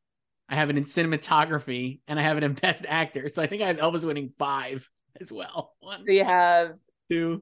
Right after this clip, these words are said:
Speaker 2: Elvis
Speaker 1: three,
Speaker 2: and
Speaker 1: four,
Speaker 2: Everything Everywhere
Speaker 1: five.
Speaker 2: winning ten Oscars together.
Speaker 1: Yes.
Speaker 2: Okay. Um,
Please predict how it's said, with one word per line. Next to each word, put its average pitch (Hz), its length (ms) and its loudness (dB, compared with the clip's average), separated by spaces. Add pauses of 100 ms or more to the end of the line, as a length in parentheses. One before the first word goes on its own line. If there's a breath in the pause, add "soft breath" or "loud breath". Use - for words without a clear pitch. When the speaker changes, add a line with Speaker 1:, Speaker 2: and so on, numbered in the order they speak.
Speaker 2:
Elvis 170 460 -10
Speaker 1:
three, 127 260 -6
Speaker 2:
and 170 300 -4
Speaker 1:
four, 123 180 -14 (240)
Speaker 2:
Everything 170 300 -2
Everywhere 156 280 -4
Speaker 1:
five. 151 60 -4
Speaker 2:
winning 151 240 -4
ten 160 220 -8
Oscars 131 580 -4
together. - 480 -10 (240 soft breath)
Speaker 1:
Yes. - 380 -10 (600)
Speaker 2:
Okay. - 220 -10 (1300)
Um, 160 600 0